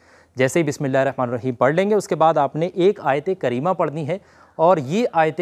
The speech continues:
करीमा कितनी मरतबा पढ़नी, ये भी समझ लें। बहुत सारे लोगों का सवाल रहता है कि कितनी मरतबा, हमें पता नहीं लगा। तो आपने इस आयत करीमा को सौ मरतबा पढ़ना है। और ये आयत करीमा क्या है, ये आपकी स्क्रीन पर देख लें, डाउन साइड में लिख कर आ रहा है, बिल्कुल हिंदी ज़ुबान में यहाँ मैंने लगा रखा है। पढ़ने का तरीका ये है, बिस्मिल्लाहिर्रहमानिर्रहीम,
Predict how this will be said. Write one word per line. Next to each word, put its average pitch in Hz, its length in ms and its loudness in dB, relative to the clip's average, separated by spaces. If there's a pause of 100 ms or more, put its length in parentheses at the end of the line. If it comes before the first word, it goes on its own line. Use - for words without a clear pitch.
करीमा 156 340 -2
कितनी 175 340 -2
मरतबा 175 300 0
पढ़नी, 160 300 0
ये 151 160 0
भी 185 100 -2
समझ 165 220 -4
लें। 185 160 -4
बहुत 147 160 -6
सारे 165 200 0
लोगों 139 260 -2
का 160 100 -4
सवाल 117 300 0
रहता 135 220 -2
है 170 60 -4
कि 170 100 -6
कितनी 151 280 -4
मरतबा, 131 320 -2
हमें 135 120 -4
पता 127 180 0
नहीं 120 120 -2
लगा। 101 180 -4 (360)
तो - 120 -16
आपने 165 300 6
इस 214 160 -2
आयत 147 220 -2
करीमा 147 380 -2
को 185 140 -6
सौ 190 280 2
मरतबा 139 320 -2
पढ़ना 131 220 -4
है। 190 40 0
और 202 80 -2
ये 185 80 0
आयत 143 240 0
करीमा 160 340 -2
क्या 185 120 -2
है, 208 60 0
ये 202 60 2
आपकी 185 260 -2
स्क्रीन 156 360 -4
पर 165 140 0
देख 127 180 0
लें, 170 160 -2 (380)
डाउन 151 260 2
साइड 165 260 0
में 175 80 0
लिख 147 180 0
कर 165 100 2
आ 135 100 6
रहा 165 100 2
है, 156 60 -2
बिल्कुल 151 240 -2
हिंदी 160 320 -2
ज़ुबान 147 280 -2
में 156 120 -6
यहाँ 139 200 -6
मैंने 135 180 -2
लगा 123 240 0
रखा 104 200 -6
है। 101 80 -6
पढ़ने 151 260 -2
का 175 100 -2
तरीका 156 320 -4
ये 123 160 0
है, 165 120 0 (420)
बिस्मिल्लाहिर्रहमानिर्रहीम, 139 1200 0